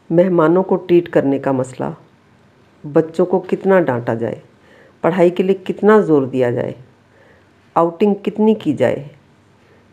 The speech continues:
किसी को टाइम देने का मामला, किसी को मिलने मिलाने का मामला है, कॉन्फ्लिक्ट्स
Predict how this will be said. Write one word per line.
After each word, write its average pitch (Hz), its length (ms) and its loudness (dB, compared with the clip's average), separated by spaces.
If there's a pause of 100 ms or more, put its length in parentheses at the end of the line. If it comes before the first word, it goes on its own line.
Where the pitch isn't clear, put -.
(200)
किसी 208 240 -4
को 220 160 2
टाइम 190 360 2
देने 165 220 2
का 151 160 -4
मामला, 120 420 -4 (840)
किसी 208 220 -4
को 220 120 2
मिलने 202 360 4
मिलाने 165 380 0
का 139 120 -4
मामला 120 380 -2
है, 147 280 -12 (640)
कॉन्फ्लिक्ट्स 262 640 0